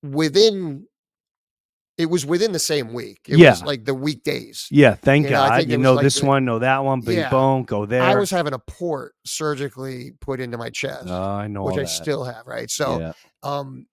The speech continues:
Speaker 1: I was having that port, uh, um, uh, put in, uh, like, at the end of the week. Like, it was
Speaker 2: Yeah.
Speaker 1: that fast.
Speaker 2: Yeah.
Speaker 1: So it was, it was really, really quick, and, and it was a whirlwind.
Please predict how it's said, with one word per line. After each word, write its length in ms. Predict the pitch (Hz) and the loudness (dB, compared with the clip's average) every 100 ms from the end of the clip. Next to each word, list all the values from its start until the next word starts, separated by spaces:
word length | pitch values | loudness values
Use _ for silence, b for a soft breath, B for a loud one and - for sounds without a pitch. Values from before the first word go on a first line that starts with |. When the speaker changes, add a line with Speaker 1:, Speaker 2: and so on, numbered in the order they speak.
| _ 147 | _ -2
Speaker 1:
I 120 | 196 | 0
was 140 | 196 | -2
having 220 | 156 143 | -4 -6
that 160 | 135 113 | -8 -12
port, 420 | - 151 131 131 _ _ _ 165 _ - | -8 -6 -4 -8 _ _ _ -20 _ -16
uh, 40 | 160 165 | -14 -12
um, 440 | 131 123 117 117 104 _ _ _ _ _ - | -8 -6 -8 -14 -20 _ _ _ _ _ -16
uh, 140 | 120 127 - | -16 -12 0
put 220 | 147 135 | 2 2
in, 380 | 131 123 113 101 _ _ _ _ _ - | 0 -4 -8 -16 _ _ _ _ _ -14
uh, 60 | 156 | -8
like, 240 | 156 147 151 | -2 -2 -2
at 160 | - 131 | -12 -6
the 140 | 135 | -4
end 100 | 131 | -4
of 60 | 113 | -8
the 60 | |
week. 400 | 113 135 95 _ - | -10 -10 -12 _ -2
Like, 260 | 107 - 165 | 0 2 2
it 60 | |
was 140 | 156 135 | 0 0
Speaker 2:
Yeah. 60 | |
Speaker 1:
that 240 | 143 131 - | -2 -2 -4
fast. 440 | 127 113 104 - | -8 -8 -10 -6
Speaker 2:
Yeah. 320 | 104 98 76 - _ _ - | -2 -2 -2 -8 _ _ -10
Speaker 1:
So 380 | - 160 147 139 | -6 -4 -6 -6
it 80 | 170 | -6
was, 340 | 170 139 110 - | -6 -8 -12 -12
it 80 | 151 | -12
was 240 | 143 113 | -12 -12
really, 240 | 131 127 | -14 -14
really 260 | 110 113 110 | -18 -20 -20
quick, 340 | _ 123 120 | _ -20 -18
and, 120 | 123 135 | -18 -16
and 160 | 156 | -12
it 20 | 170 | -10
was 140 | 180 | -8
a 40 | |
whirlwind. 440 | 180 214 415 180 | -8 -6 -8 -8